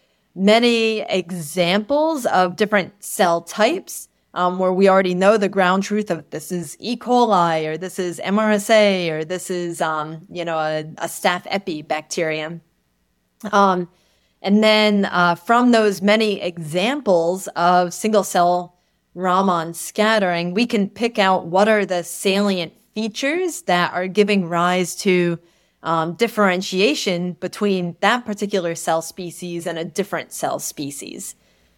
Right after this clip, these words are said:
Um, and to provide an example there that maybe is a little bit more concrete, um, we have a paper just posted on the archive that, um, we collaborated on with, um, some folks at the Ragon Institute,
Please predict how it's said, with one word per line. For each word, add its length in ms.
Um, 520
and 180
to 80
provide 400
an 120
example 500
there 220
that 160
maybe 200
is 100
a 60
little 180
bit 160
more 180
concrete, 600
um, 160
we 80
have 120
a 60
paper 280
just 240
posted 300
on 160
the 100
archive 600
that, 320
um, 300
we 100
collaborated 840
on 360
with, 220
um, 260
some 180
folks 320
at 200
the 300
Ragon 420
Institute, 720